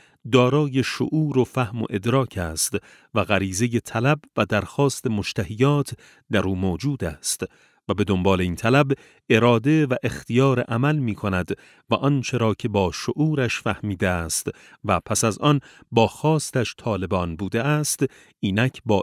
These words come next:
ارادهش دنبال می‌کند و به مرحله تحقق می‌رساند و خارجیت می‌دهد. تمام افراد انسان در این شعور و طلب و اختیار تساوی دارند. نه فرد قوی ادراکات و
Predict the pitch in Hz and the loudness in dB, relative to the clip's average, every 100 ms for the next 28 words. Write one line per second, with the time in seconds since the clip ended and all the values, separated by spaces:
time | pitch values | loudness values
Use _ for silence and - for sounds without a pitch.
0 | - 101 87 110 113 - - 90 85 110 | 0 -2 0 0 -2 -2 -4 -2 2 2
1 | 139 135 139 143 151 147 - - - 101 | 2 -2 0 0 2 -2 -8 -20 -4 -2
2 | 98 90 80 - 107 135 135 - 101 98 | -2 -2 -4 -4 0 0 0 -4 -6 -8
3 | - 147 151 135 127 123 131 123 139 139 | -2 -2 0 0 0 0 0 2 2 0
4 | - - - 101 - 110 87 87 78 95 | -6 -12 -4 -4 -2 -4 -4 -4 -6 -6
5 | 95 135 - 92 80 87 87 - - _ | -2 -4 -4 -10 -8 -8 -10 -14 -20 _
6 | _ _ _ _ _ _ 110 113 110 104 | _ _ _ _ _ _ 2 4 4 4
7 | - 113 117 117 - 143 143 120 - - | 2 0 2 0 0 0 2 0 0 0
8 | 165 156 135 - 120 143 156 143 123 117 | 2 2 -2 -4 -4 0 0 0 0 -2
9 | - 123 147 131 127 104 - 120 110 123 | -2 -2 -2 -2 -6 -6 -10 0 2 4
10 | 127 - - _ - 101 - 101 92 131 | 2 -2 -12 _ -8 -6 0 0 0 -2
11 | 104 85 80 80 80 - _ _ _ - | -2 -2 -4 -6 -10 -14 _ _ _ -2
12 | 110 117 110 - 117 104 113 - 101 120 | 2 2 0 0 0 0 -4 0 -2 -2
13 | 151 - 135 131 123 113 131 131 - - | -4 0 2 4 2 2 0 0 -2 -12
14 | _ _ - | _ _ -6